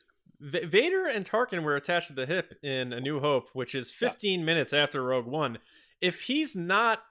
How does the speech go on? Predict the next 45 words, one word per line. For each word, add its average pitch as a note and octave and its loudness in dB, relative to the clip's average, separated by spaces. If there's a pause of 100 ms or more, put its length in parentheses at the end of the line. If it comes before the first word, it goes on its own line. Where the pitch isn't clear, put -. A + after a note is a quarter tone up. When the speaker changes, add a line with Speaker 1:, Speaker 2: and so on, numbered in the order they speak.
(120)
Speaker 1:
if E3+ -2
he's C#4 -4
on A#3+ 2
the G3 2
Death G#3+ 2
Star, C3+ 2 (340)
why F#3+ -2
wouldn't G#3+ -2
he B2+ -4
be A2+ -10
talking A2 -6
Speaker 2:
Yeah. C3 0
Speaker 1:
to A#2 -10
Tarkin? A2 -8
So, D#3 0
so G3 0
Speaker 2:
And G#3+ 0
Speaker 1:
like A3+ 4
you A#3+ 0
alluded G#3+ 2
to, E3+ 4
like, D#3 2
this A3 -4
Speaker 2:
Yeah. - -20 (220)
Speaker 1:
seems E3 -4 (300)
pretty E3 2
obvious D3+ 0
to A2 -14
me. F#2 -16
Uh, C3 4
Speaker 2:
Yeah. G2+ -2
Speaker 1:
you C#3 -4
know, A#2+ -2
but B2 -4
people D3 -4
like C3+ 2
to B2 -10
run B2 -4
with B2 -2
it. B2 0
And, B2 -6
you C3+ -2
know, B2 0 (140)
there D3+ 0
was D#3 2